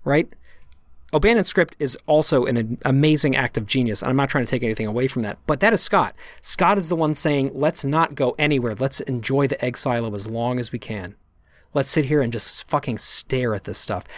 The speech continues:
Because everybody watching it will be doing that internally, and everybody watching it will want to hit pause, right? So he allows the film to pause. He gives it that, that space of breath. So that way when things happen, 'cause remember, that egg silo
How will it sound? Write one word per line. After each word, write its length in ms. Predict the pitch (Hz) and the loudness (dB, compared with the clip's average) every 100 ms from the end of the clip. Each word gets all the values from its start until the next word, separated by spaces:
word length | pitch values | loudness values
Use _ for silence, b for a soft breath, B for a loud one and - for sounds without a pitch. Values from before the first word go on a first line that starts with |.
| B | B
Because 240 | 147 143 143 | -2 0 2
everybody 340 | 165 202 208 | 2 4 4
watching 380 | 170 202 220 160 | 4 2 2 -2
it 140 | 135 | 0
will 100 | 156 | 0
be 100 | 160 | 2
doing 280 | 139 185 240 | 2 2 4
that 160 | 151 - | 2 0
internally, 560 | 143 - 202 170 123 | -2 2 2 2 2
and 140 | - 143 | 0 0
everybody 320 | 180 196 196 | 0 2 2
watching 280 | 190 196 165 | 2 0 -2
it 120 | 147 | 0
will 180 | 156 135 | 2 2
want 260 | 139 180 - | 2 0 0
to 80 | |
hit 180 | 135 143 | -4 -2
pause, 400 | - 143 101 - - | 0 0 0 -4 -4
right? 260 | 131 135 - _ b b - | -2 -2 -2 _ b b -4
So 180 | - | 0
he 280 | - 196 202 - | 2 4 2 2
allows 320 | 143 139 147 | 2 2 2
the 80 | 135 | -2
film 320 | - 170 208 | -2 2 4
to 80 | 139 | 2
pause. 480 | - 90 87 - - b b b | -2 -8 -8 -12 -14 b b b
He 120 | 156 | -2
gives 260 | 156 147 | 0 0
it 60 | 143 | 0
that, 200 | 147 - | -2 0
that 120 | 135 - | -4 -2
space 400 | - 170 160 - | -2 0 0 -2
of 140 | 107 | -8
breath. 540 | - - 151 135 - B B B - | -4 0 2 0 -6 B B B -4
So 140 | 160 | 2
that 160 | 160 165 | 2 4
way 100 | 160 | 2
when 140 | 147 | 2
things 220 | 135 143 | 0 0
happen, 220 | 190 202 143 | 2 0 0
'cause 180 | 170 143 | -2 2
remember, 240 | 196 247 | 2 2
that 240 | 160 165 196 | 2 2 0
egg 140 | 220 | 0
silo 440 | - 147 135 127 | 2 2 4 2